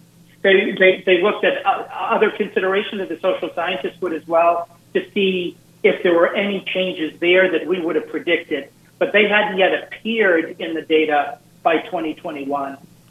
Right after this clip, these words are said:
Uh, the main thing that they look at is around twenty fourteen, twenty fifteen, there was a huge social media explosion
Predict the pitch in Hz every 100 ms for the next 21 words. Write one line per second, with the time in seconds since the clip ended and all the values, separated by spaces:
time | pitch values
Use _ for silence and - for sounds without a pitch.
0 | - _ - 180 - 185 185 220 220 -
1 | 220 196 185 180 185 202 175 151 151 165
2 | 147 - 196 160 180 185 - 185 180 185
3 | 170 - 185 180 170 180 175 165 175 -
4 | - 160 147 - _ _ _ 165 156 151
5 | - 190 185 170 - 196 180 - 165 156
6 | 180 175 160 160 170 - - 170 165 165
7 | 190 165